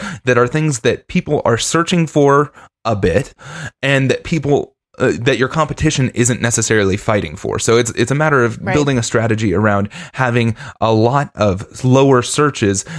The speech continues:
Speaker 1: that are still going to be pr-, fruitful and not hard to fight for. And if you can get, get a hold of your S E O to,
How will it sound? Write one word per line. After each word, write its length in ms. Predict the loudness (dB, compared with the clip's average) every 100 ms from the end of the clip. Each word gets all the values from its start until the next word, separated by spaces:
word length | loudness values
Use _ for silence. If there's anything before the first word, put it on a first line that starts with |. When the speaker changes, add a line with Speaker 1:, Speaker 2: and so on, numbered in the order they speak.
| -6
Speaker 1:
that 220 | 0 0 2
are 280 | 2 2 -2
still 260 | -2 0 2
going 200 | 2 0
to 80 |
be 80 | -4
pr-, 160 | -6 -8 -10
fruitful 640 | -2 0 2 0 0 -4 -6
and 260 | -2 0
not 220 | 0 0 -2
hard 240 | -2 -2
to 60 | -2
fight 280 | -2 -2
for. 140 | -2 -4
And 100 | -2
if 100 | -4
you 60 |
can 200 | -4 -4
get, 220 | -2 -4 -6 -16 _ _ -14 -8
get 200 | -4 -2
a 80 | -2
hold 340 | 0 2 2 2
of 80 |
your 140 | 0 0
S 220 | 0 0
E 80 | 0
O 80 |
to, 100 | 0